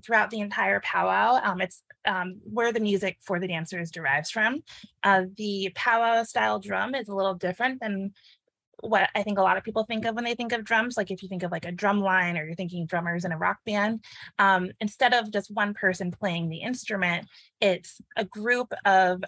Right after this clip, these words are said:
um, of people, often men, who sit around a very large drum.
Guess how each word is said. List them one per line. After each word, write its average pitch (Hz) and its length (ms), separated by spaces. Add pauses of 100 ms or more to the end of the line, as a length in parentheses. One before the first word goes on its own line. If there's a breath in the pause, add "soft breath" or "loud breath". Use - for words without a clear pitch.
um, 175 420 (100)
of 202 200
people, 175 440
often 180 380
men, 170 360 (340)
who 185 240
sit 208 180
around 196 400
a 175 240 (140)
very 226 400
large 175 400
drum. 160 480